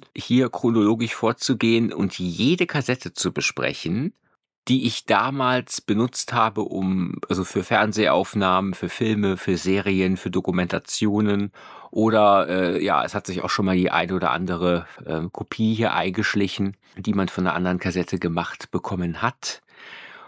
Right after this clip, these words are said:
und so weiter und so fort. Das wird uns hier genretechnisch überall hinführen, das kann ich schon mal versprechen. Das war ja in der ersten Folge auch schon so, plötzlich war da ein Film mit Heinz Erhardt und ich erinnere mich irgendwie nicht mehr daran,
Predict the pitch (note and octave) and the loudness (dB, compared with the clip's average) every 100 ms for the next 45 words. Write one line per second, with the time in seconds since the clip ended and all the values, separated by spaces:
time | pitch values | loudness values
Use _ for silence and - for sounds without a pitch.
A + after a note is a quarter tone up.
0 | - - C3+ B2+ A2 F#2+ G2 G#2+ G#2+ F#2+ | -12 -2 0 2 0 2 0 0 -4 -4
1 | G#2 G2+ F#2+ F2 - A#2+ C#3+ F#3 - - | -4 -4 -4 -4 0 2 2 0 -8 -12
2 | _ - A2+ A2+ C3+ - B2+ - B2+ A2 | _ -4 -2 0 -2 0 -2 0 2 2
3 | A2+ A#2+ B2+ A#2+ - A#2+ - A2 - - | 2 2 2 -2 -4 -6 -2 -2 -2 -2
4 | C#3+ D3+ C#3 A2+ G#2+ B2+ D3 - D3 D3 | 0 0 0 0 0 0 0 -2 -2 0
5 | C#3+ B2 - B2 B2 - A#2 G2+ - - | 0 -2 -4 -2 -2 -4 -4 -4 -6 -8
6 | - F#2+ A2+ - D3 - - - - - | -6 -4 -4 -4 -8 -8 -16 -18 -20 -8
7 | G#2 - G#2 B2+ A2+ F#2 F#2 D#2 G#2+ - | -6 -2 0 0 -2 -2 -2 0 -2 -2
8 | A#2 - G#2 - - - B2 - A#2+ A2+ | -4 -2 -4 -2 -4 -2 -2 -2 -4 -2
9 | A2+ A2 G2 - - A2 G#2 G#2 G2+ F#2 | 0 2 0 -4 -6 -6 -4 -2 0 2
10 | F#2+ - - - - - - - - G#2 | 0 -4 -20 -20 -20 -20 -20 -10 0 0
11 | - G2+ F#2 E2+ - - F#2+ F2+ - - | 0 -2 -2 -2 -4 0 2 2 0 0
12 | B2+ B2 A#2 A#2 A2+ G#2+ G#2 - - A2 | 0 2 2 2 0 -4 -6 -4 -2 0
13 | A2 G2+ F#2 - G#2 G2+ F#2+ F#2 F2+ F#2+ | 2 2 0 0 0 0 2 0 0 0
14 | F#2 F2 E2+ F2 | 2 2 0 -2